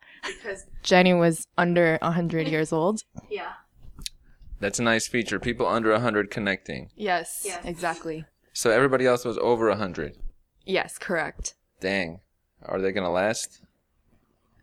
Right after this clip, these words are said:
Speaker 1: We don't know.
Speaker 3: We don't know.
Speaker 1: Every day.
Speaker 3: We don't know every, that idea, by the way, I wanna point out,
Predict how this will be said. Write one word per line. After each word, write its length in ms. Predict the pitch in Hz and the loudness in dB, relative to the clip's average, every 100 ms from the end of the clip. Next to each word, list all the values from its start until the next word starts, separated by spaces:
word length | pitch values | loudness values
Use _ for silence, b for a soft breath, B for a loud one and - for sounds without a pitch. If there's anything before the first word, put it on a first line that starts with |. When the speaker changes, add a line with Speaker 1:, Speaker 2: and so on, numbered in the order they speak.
| _ _ - | _ _ -12
Speaker 1:
We 240 | 180 185 | -4 0
don't 200 | 180 170 | 0 0
know. 240 | 170 165 160 | 0 0 0
Speaker 3:
We 140 | 110 | -2
don't 180 | 104 101 | -2 -2
know. 180 | 104 190 | -2 2
Speaker 1:
Every 320 | 196 208 233 | 2 4 2
day. 360 | 202 190 170 - - | 4 2 2 -4 -10
Speaker 3:
We 120 | - 110 | -2 2
don't 140 | 113 | 4
know 100 | 104 | 4
every, 180 | 101 98 B B B B B - | 2 -2 B B B B B 2
that 140 | 131 170 | 4 6
idea, 280 | 165 160 | 6 4
by 160 | 160 143 | 6 4
the 120 | 135 | 4
way, 200 | 123 123 | 4 4
I 60 | 107 | 2
wanna 160 | 131 135 | 2 0
point 280 | 151 131 | 0 4
out, 240 | 120 120 | 4 4